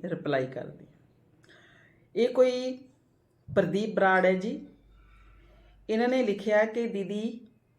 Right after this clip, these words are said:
ਤੁਸੀਂ ਬਹੁਤ ਵਧੀਆ ਵੀਡੀਓ ਬਣਾਉਂਦੇ ਆ, ਮੈਨੂੰ ਬਹੁਤ ਵਧੀਆ ਲੱਗਦੀ ਆ। Thank you so much ਜੀ।"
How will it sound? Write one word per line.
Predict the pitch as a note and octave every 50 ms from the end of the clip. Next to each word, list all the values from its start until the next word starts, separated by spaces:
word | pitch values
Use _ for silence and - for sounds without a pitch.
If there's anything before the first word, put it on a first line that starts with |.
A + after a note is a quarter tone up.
| _ _ _ _ _ _ _ _ _ _ _ _ _ _ _ _ - - _ _ _ _ _ _
ਤੁਸੀਂ | - G#3 G#3+ B3+ A#3 F3+
ਬਹੁਤ | F#3+ F#3 F3 F#3 F#3
ਵਧੀਆ | F#3 F#3 F3+ F#3 G#3 G#3
ਵੀਡੀਓ | G3 G3 G3 G#3 G#3+ G3+
ਬਣਾਉਂਦੇ | G#3 G3 F#3 F3+ F3+ F3+ F#3 F#3
ਆ, |
ਮੈਨੂੰ | F3+ E3+ D#3+ D#3+ E3+ E3+ E3
ਬਹੁਤ | D#3+ D#3+ E3 F#3+ G3 G3 - - - _ _ _ _ _ _ _ _ _ _ _ _ _ -
ਵਧੀਆ | F#3 F3+ G3+ G#3 F#3+
ਲੱਗਦੀ | E3+ D#3 C#3 - - - -
ਆ। | - - - - _ _ _ _ _ _ - -
Thank | F#3 F#3 F#3 G3+
you | A3 - - -
so | G3+ G#3 G#3
much | G#3 G#3 G#3 G#3
ਜੀ।" | G#3 G#3+ A3 A3 A3 -